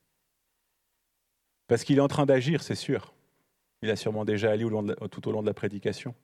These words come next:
Puis peut-être que depuis que je parle, il y a une conviction en toi.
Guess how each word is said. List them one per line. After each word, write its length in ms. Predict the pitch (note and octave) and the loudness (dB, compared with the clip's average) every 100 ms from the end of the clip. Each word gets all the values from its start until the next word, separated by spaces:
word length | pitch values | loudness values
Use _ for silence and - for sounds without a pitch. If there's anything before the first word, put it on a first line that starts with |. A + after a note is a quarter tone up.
| _ _ _ _ _ _ _ _ _ _ _ _ - - - - - _ _ _ _ - | _ _ _ _ _ _ _ _ _ _ _ _ -20 -20 -20 -20 -20 _ _ _ _ -14
Puis 140 | A2+ | 0
peut-être 220 | D3 C#3 | 2 4
que 100 | - | 2
depuis 320 | A#2+ A#2 - | 0 0 -2
que 40 | B2 | 0
je 140 | A2 | 0
parle, 460 | G#2+ C3 C3+ C#3+ D3 - _ _ _ _ _ _ _ _ _ _ _ _ _ _ _ _ _ _ _ _ _ _ _ _ - | 2 2 2 2 -2 -6 _ _ _ _ _ _ _ _ _ _ _ _ _ _ _ _ _ _ _ _ _ _ _ _ -6
il 80 | |
y 20 | G#2+ | -6
a 40 | |
une 80 | G#2 | -4
conviction 520 | B2+ A2+ A#2 - C3+ | -4 -4 -6 -4 -6
en 40 | |
toi. 260 | G#2 G#2+ | -6 -12